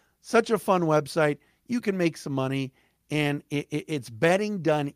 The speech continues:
easy when you're talking about picking players and for the Prize Pick stats. So, for example,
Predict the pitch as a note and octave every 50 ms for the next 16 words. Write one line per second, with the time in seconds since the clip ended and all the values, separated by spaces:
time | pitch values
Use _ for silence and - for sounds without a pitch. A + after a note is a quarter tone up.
0 | _ - E3 F3 F3+ F3 E3 C3 A#2+ A#2+ A2 A2 A2 A2+ - _ _ _ _ _
1 | - C3+ C#3+ C#3+ C3+ A#2+ - - D#3+ E3 E3+ D#3+ F3 E3+ D#3+ D3+ C#3+ C#3 C3+ C3+
2 | - _ _ _ _ _ - - F#3 F3+ - G#3 F#3 F#3 E3 - - - E3+ E3
3 | D#3 D#3 C#3 A#2+ F2+ D#2+ F2 F#2+ - - - _ _ _ _ _ _ _ _ _
4 | _ _ _ - D3 D3 C#3+ C#3 A2 - D3 C#3 C3 C3 - - D3+ D3 D3 C3
5 | - - D3+ C3 - - - - B2+ G2+ C#2+ - - - C#3 B2 C3+ C#3+ C3+ A#2+
6 | A#2+ E3 E3+ D#3 C3+ - -